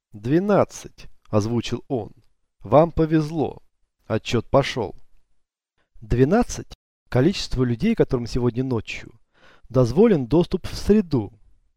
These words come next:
без имён, без историй, обозначенными простыми цифрами, словно манекены. Но даже ради этого стоило стараться. Кто-то наверняка поторопился,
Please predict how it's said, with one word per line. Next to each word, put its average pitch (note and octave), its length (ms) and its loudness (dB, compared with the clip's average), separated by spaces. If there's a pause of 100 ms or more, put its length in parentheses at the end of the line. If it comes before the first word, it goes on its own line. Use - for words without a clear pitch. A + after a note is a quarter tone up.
(160)
без B2 280 -4
имён, C#3 440 2 (340)
без A2 280 -4
историй, B2+ 600 0 (840)
обозначенными C3 760 4
простыми E3 480 2
цифрами, - 720 -2 (220)
словно B2 380 0
манекены. B2+ 720 -4 (840)
Но G#2+ 160 -10
даже A#2 280 4
ради B2 340 2
этого A2+ 420 2
стоило A#2 420 2
стараться. - 720 0 (880)
Кто-то C3 320 0
наверняка B2 580 2
поторопился, C#3+ 840 0